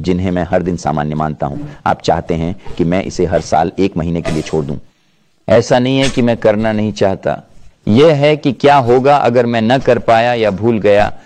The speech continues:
आप जानते हैं यह मेरे लिए ज्यादा हो सकता है। और मैंने यह भी सुना था कि अगर आप इस्लाम छोड़ते हैं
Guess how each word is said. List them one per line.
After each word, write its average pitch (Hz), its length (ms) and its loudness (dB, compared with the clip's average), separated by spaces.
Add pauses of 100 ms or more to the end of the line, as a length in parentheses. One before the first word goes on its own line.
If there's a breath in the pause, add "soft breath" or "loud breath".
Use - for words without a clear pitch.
(260 soft breath)
आप 117 220 2
जानते 113 440 2
हैं 104 240 -4 (580)
यह 85 120 0
मेरे 80 220 -2
लिए 85 220 0
ज्यादा 78 340 0
हो 78 160 -4
सकता - 340 -6
है। 73 220 -12 (440)
और 120 140 4
मैंने 127 300 2
यह 120 280 4
भी 131 180 2
सुना 120 380 0
था 120 320 2
कि 120 200 -2
अगर 113 260 4
आप 117 240 2
इस्लाम 113 440 -2
छोड़ते 110 540 0
हैं 110 360 -2